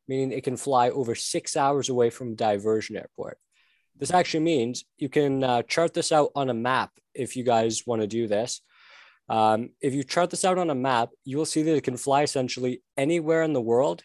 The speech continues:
except directly over the South Pole, which again is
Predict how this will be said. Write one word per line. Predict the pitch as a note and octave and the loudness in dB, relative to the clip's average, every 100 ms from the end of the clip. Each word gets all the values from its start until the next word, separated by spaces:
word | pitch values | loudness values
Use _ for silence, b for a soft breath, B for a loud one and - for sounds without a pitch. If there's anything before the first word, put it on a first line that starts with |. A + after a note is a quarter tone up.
| _ _ _ - | _ _ _ -8
except | - - E3 E3 - - | -6 -2 0 0 -2 -10
directly | C#3+ B2 B2+ C3 D3+ C#3+ | -6 2 2 2 0 0
over | C3 | 0
the | A#2+ | -4
South | - B2 A#2 - _ | -2 0 0 -4 _
Pole, | G#2+ F#2 - _ _ _ _ _ _ _ _ _ _ | -4 -4 -6 _ _ _ _ _ _ _ _ _ _
which | D3+ C3+ - | 2 2 2
again | E3+ C3+ C3+ A#2+ | 0 4 4 4
is | A#2 | 0